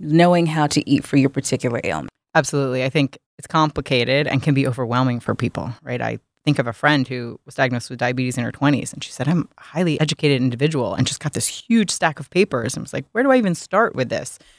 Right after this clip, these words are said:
Speaker 2: And so figuring out actually incorporating all the advice into actionable meals every day, I think is really overwhelming and hard. And sometimes even there's conflicting or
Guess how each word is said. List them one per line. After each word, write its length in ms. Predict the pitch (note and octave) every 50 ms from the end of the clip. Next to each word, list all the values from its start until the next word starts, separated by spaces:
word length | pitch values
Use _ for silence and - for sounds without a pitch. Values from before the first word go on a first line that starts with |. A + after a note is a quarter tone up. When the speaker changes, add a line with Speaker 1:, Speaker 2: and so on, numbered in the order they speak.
| _ _ -
Speaker 2:
And 80 | F3
so 100 | - F#3+ E3
figuring 380 | - - G#3+ G#3 G#3+ G3 F3+
out 120 | D#3+ D3 -
actually 300 | C#3+ C#3+ - - D#3 C3+
incorporating 600 | C3+ C#3 - - D#3+ D#3 - D3+ C#3+ C3+ C3+ C3
all 100 | C3 B2+
the 120 | C3 C3
advice 340 | C3+ C3 C3+ B2+ C3 - - -
into 560 | - D3 C#3+ C#3 - - D3 C#3 C3+ C3 B2+ - - _ _ _ _ _ _ _
actionable 560 | C#3+ C#3 C3 - - D#3 C#3 C3+ B2+ C3 C3
meals 880 | C3 C3+ C3+ C3+ C3 C3 C3+ C#3+ D#3+ F3 F3+ F3 - - - - - - _ _ _ _ _ _ _ _ _ _
every 360 | D3+ D3 C3+ B2 B2 C3 B2+
day, 540 | A#2+ A2+ B2+ A#2+ B2 B2+ C#3 D#3+ F#3 G#3 G#3 - - _ _ _ _ -
I 80 | D3
think 240 | C#3 - D3+ C#3 C3
is 360 | - D3 D3 C3 B2+ - - -
really 240 | - D3 D3+ C#3+ C3+
overwhelming 480 | C3+ C3 B2+ B2+ B2+ B2+ B2+ C3 C3 C3
and 80 | B2+
hard. 340 | A#2 D3+ D3 C#3 B2+ B2+ B2+ -
And 140 | - F3 F#3+
sometimes 400 | - C4 C4 - D4 D4 B3+ B3+
even 160 | C4 A#3+ B3
there's 180 | A#3+ A3 G3 -
conflicting 880 | - - F#3 F3 - - - - - F#3 - _ - G#3+ G#3 G#3+ G#3+ G3+
or 240 | E3+ D#3 D3+ C#3